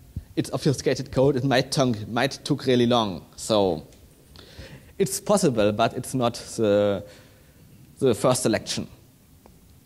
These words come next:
So how we have one special case, instruction traces. In the instruction trace, for instance, we observe that we have,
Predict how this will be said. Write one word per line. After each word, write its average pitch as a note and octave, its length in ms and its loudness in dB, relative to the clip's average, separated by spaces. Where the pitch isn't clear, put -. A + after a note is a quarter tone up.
So F3 720 4
how A3+ 560 2
we F#3 140 2
have G3 240 2
one F3 340 2
special F#3 340 0
case, B2+ 360 2
instruction - 500 -4
traces. D2+ 560 -6
In F#3 80 2
the G3 100 4
instruction G#3+ 560 0
trace, C3+ 380 2
for - 120 -2
instance, C#3 600 -2
we E3+ 120 2
observe B2 680 2
that - 240 0
we B2 200 2
have, G#2 460 0